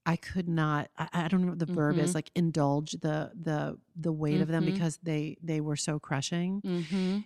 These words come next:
Speaker 1: And when they finally rose to the surface of conscious
Speaker 2: Yes.
Speaker 1: thinking,
Speaker 2: Yes.
Speaker 1: um, it was, it required a lot of care. It required a lot of therapy.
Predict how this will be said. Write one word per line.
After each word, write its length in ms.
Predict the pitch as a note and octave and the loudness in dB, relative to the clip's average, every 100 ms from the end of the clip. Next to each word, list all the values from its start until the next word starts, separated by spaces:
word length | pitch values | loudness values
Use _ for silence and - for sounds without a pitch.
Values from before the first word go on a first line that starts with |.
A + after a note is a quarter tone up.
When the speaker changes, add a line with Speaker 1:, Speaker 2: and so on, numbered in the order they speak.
| - | -4
Speaker 1:
And 560 | F3+ E3 D#3 D3 D3 E3+ - D#3 | 0 0 0 -2 -4 -8 -12 -4
when 220 | E3+ E3 | 0 2
they 160 | D#3 D3 | 2 0
finally 920 | - E3 D3+ D#3+ E3 F3 F3 F3 F3 _ | -2 -2 0 2 0 0 0 0 -4 _
rose 720 | C#3+ C#3+ D3 D3 D3 D#3+ E3+ - | -6 -2 0 0 2 2 0 -2
to 120 | F3 | -2
the 80 | F3 | 0
surface 840 | - E3+ D#3+ - C#3+ A#2 - - - | 2 2 0 -2 -8 -4 -2 -2 -2
of 180 | E3 D3+ | -4 -6
conscious 420 | - - D3+ D#3 D#3+ | -6 -4 -2 -2 -2
Speaker 2:
Yes. 220 | D3+ - | -2 -2
Speaker 1:
thinking, 680 | D#3 D3 C#3 E3 E3+ F#3 F#3+ | -2 -2 -2 -2 0 -2 -4
Speaker 2:
Yes. 540 | E3 D#3 D3+ D3+ - - | -8 -10 -8 -10 -12 -2
Speaker 1:
um, 520 | E3 D#3 D3 C#3 D3+ - _ _ _ _ _ _ _ _ - | 2 4 2 -2 -6 -8 _ _ _ _ _ _ _ _ -6
it 240 | F3+ - F#3 | -4 -4 -2
was, 640 | E3+ D3+ D3+ D#3 - - - | 0 0 0 -4 -8 -10 -4
it 140 | E3+ | -2
required 560 | E3 - - D3 C#3+ C#3 | -2 -4 -2 -2 0 -2
a 100 | C#3 | -2
lot 540 | C3+ C#3 C3 B2+ B2+ - | -4 -2 -2 -2 -4 -8
of 100 | - | -12
care. 520 | - B2 A#2+ G#2+ D#3+ - _ _ - | -8 -8 -6 -8 -14 -20 _ _ -6
It 100 | D#3+ | -4
required 420 | D3 - D#3 C#3+ | -4 -4 -4 -4
a 60 | C#3+ | -4
lot 460 | C#3+ C3+ C3 - | -4 -2 -4 -6
of 80 | D#3 | -12
therapy. 960 | - C#3 C3 C#3 - E3 E3 F3+ A3 | -10 -4 -4 -4 -6 -10 -10 -10 -12